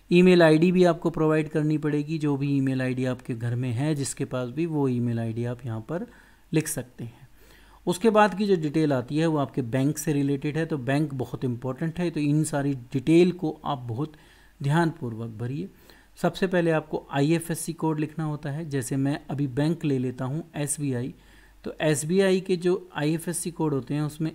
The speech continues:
एसबीआईएन और उसके बाद कुछ संख्याएं होती हैं।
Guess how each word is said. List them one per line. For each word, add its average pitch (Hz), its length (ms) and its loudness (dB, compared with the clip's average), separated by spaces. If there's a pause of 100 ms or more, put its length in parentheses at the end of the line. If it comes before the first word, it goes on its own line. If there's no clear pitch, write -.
(140)
एसबीआईएन 147 2250 -4 (120)
और 143 160 -4
उसके 139 300 -4
बाद 127 360 -2
कुछ 123 160 -8
संख्याएं 127 580 -4
होती 110 280 -6
हैं। 113 220 -10